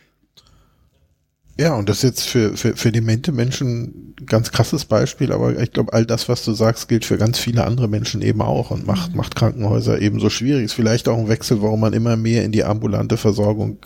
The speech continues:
geht oder jetzt, jetzt wieder zurückwechselt, aber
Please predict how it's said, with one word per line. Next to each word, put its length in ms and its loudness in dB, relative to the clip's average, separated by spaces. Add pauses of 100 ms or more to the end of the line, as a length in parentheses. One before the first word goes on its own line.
(120)
geht 560 0
oder 180 0
jetzt, 240 -2
jetzt 200 -2
wieder 220 2
zurückwechselt, 760 -2
aber 240 2